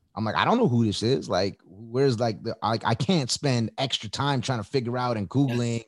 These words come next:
Speaker 1: and
Speaker 2: Facts.
Speaker 1: examining a record. Like, nah, that's not my job. My job is like, "All right, I'm here to give you the look, but prepare your shit to make sure it's ready for what I'm about to do with it." You know what I mean? So,
Speaker 2: Dope, dope.
Speaker 1: uh,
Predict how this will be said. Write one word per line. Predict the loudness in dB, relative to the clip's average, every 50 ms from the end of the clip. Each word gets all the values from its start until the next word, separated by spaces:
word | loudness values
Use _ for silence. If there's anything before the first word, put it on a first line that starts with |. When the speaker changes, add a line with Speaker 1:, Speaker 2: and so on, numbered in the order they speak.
| -12
Speaker 1:
and | -18 -18 -18 -18 -16
Speaker 2:
Facts. | -12 -10 -10 -10 -10 -14 -18 -14 _ -4
Speaker 1:
examining | 0 2 2 2 4 4 2 2
a | 2
record. | 2 0 0 0 -2 -2 0
Like, | 0 0 0
nah, | 0 0 2 2 2 0 0 0
that's | -2 -2 0 0
not | 0 0 0 0
my | -2 -2 0 2
job. | 4 4 4 4 4
My | 4 4
job | 4 4 4 4 4
is | 4 2 0 0
like, | 0 0 0 2
"All | 2 2
right, | 4 2
I'm | 4 4
here | 2 2
to | 2
give | 4 4 4 4 2
you | 2
the | -2
look, | -2 0 0 0 -2 -2 -6 _ _ _ _ _ _ -4
but | -4 -2
prepare | -2 -2 0 4 6 8 8 8
your | 6 6 4 2
shit | 2 0 2 2 2 2 0 -2 _ _ _ _ _ _ -4
to | -2 0
make | 2 2 0 0 0
sure | 0 0 0
it's | 0 -2
ready | 0 0 2 2 2 0 -2
for | -2 -2 -2 -2
what | 0 0 -2 -2 -4
I'm | -4 -4 -2 -2
about | -2 -4 -4 -6 -6
to | -8
do | -6 -4 -4
with | -4 -4 -6 -8
it." | -10 -12 _ _ _ _ _ _ -12
You | -8 -6
know | -4
what | -2 -2
I |
mean? | 0 0 0 0 -2 -2 -4
So, | -6 -4 -2 -2 0 0 -2 -4 -6 _ _ _ -6
Speaker 2:
Dope, | -6 -6 -6 -10 -12
dope. | -10 -10 -10 -12 -14
Speaker 1:
uh, | -16